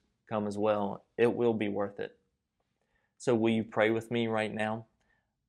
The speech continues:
for those that you've realized, "I am an enemy because of my sin toward God,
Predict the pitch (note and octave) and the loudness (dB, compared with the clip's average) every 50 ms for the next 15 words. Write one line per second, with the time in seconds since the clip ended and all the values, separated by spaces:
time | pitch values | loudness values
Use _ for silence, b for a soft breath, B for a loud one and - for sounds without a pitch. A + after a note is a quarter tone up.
0 | _ _ _ - A#2 G#2+ A2 G#2+ A2 A2 G#2+ - - - _ - G#2+ G#2+ G2 F#2+ | _ _ _ 0 0 2 4 2 2 2 -2 -6 -10 -16 _ -2 0 0 0 0
1 | - - - _ _ _ _ _ _ _ _ _ _ _ _ - A2+ A2+ A2+ A2 | -2 -6 -18 _ _ _ _ _ _ _ _ _ _ _ _ -8 -4 -2 -2 0
2 | G#2 A2 A2+ A#2 A#2 A2+ G#2+ G#2+ G#2 G#2 G#2 G2+ - - - G2+ G#2 G#2+ G#2+ G#2 | 2 6 8 8 8 8 8 6 4 2 -2 -6 -6 -4 -2 -2 -2 0 0 -2
3 | G#2+ G#2+ G#2 G#2 G#2 G#2+ A2 G#2+ A2 A2+ A#2+ A#2 _ - A2 G#2 - G#2+ G#2 G#2+ | 0 0 0 0 0 0 0 -2 -4 -6 -8 -8 _ -6 -6 -4 0 0 0 0
4 | G#2 G#2+ G#2 G2+ G2+ F#2+ - - - G2 G2 G2+ A2 B2 B2+ - _ _ _ _ | 0 -2 -4 -4 -4 -6 -6 -6 -6 -4 -4 -4 -4 -6 -10 -14 _ _ _ _
5 | _ _ _ _ _ _ _ _ _ _ _ - - - A2+ A2 G#2+ G#2 G#2+ G2+ | _ _ _ _ _ _ _ _ _ _ _ -12 -2 0 0 0 2 2 0 2
6 | G#2 G2 G#2 A#2 B2+ | 2 0 -2 -4 -6